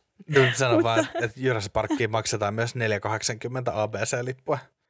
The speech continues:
Speaker 1: Ja takaisinpäinkin, eli lähes kymppi.
Speaker 2: <laughs>
Speaker 1: Tulee ekstraa siihen, että sä käyt Jurassic Parkissa.
Speaker 2: Niin joo,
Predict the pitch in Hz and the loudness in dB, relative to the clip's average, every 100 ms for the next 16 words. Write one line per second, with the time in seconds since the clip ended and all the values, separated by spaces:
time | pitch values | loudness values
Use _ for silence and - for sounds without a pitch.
0 | _ _ _ _ - 113 107 - - - | _ _ _ _ 0 4 4 0 -18 -6
1 | 104 95 95 113 113 123 123 - - 110 | -6 -6 -10 -8 -10 -8 -8 -10 -6 -4
2 | 104 - 120 117 107 101 98 - - - | -4 -2 -4 -2 -2 -2 -2 -4 -10 -20
3 | _ _ 135 98 104 - - 107 113 117 | _ _ -2 0 0 -2 -6 -4 -6 -8
4 | 117 117 120 113 120 123 123 127 - _ | -6 -6 -4 -4 -4 -6 -8 -10 -14 _
5 | - - - - - _ - 262 254 240 | -20 -20 -20 -20 -20 _ -6 -4 -4 -4
6 | 233 | -4